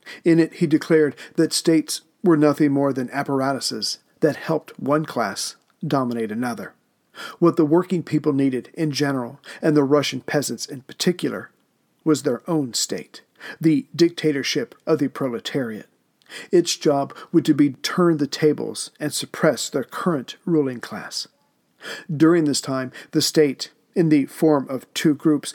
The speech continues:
appointed by the provisional government, gathered information to be used as evidence against Lenin and his closest supporters.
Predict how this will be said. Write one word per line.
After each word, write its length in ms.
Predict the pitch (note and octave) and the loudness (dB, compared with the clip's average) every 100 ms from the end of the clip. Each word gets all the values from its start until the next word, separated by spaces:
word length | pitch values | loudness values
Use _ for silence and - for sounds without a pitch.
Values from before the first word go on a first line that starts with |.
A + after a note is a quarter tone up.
| - - | -8 -6
appointed 460 | D3+ E3 D#3+ D3 | -2 2 4 4
by 140 | C3+ C3+ | 2 -2
the 100 | B2 | -4
provisional 460 | C#3 C#3 B2+ C3 | -6 -4 -4 -6
government, 540 | A#2+ D3+ C3+ B2 - - _ - - D3 | -2 0 0 -6 -8 -18 _ -20 -8 0
gathered 400 | D3+ D3+ D3 C3+ | 2 4 2 0
information 720 | C#3+ C#3 C3+ C3 - A2 - _ - | -6 -4 -4 -4 -4 -10 -14 _ -2
to 140 | F3 | 2
be 100 | D#3 | 2
used 420 | C#3 D#3+ D#3 C3+ | 2 4 2 2
as 160 | A#2+ - E3+ | -4 -8 -6
evidence 500 | D#3 C3+ A2 - - _ | -4 -4 -6 -10 -12 _
against 600 | D#3 C3+ D#3 C3 - - | -6 0 0 -2 -8 -6
Lenin 380 | D3 C#3 A#2 A#2 _ _ - | -4 -4 -6 -12 _ _ -8
and 120 | D3 | -6
his 180 | C3+ - | -6 -10
closest 560 | - D#3+ D3+ C3 - - | -4 -2 -2 -6 -10 -8
supporters. 720 | A2+ - B2 G#2+ - - | -10 -8 -10 -10 -12 -14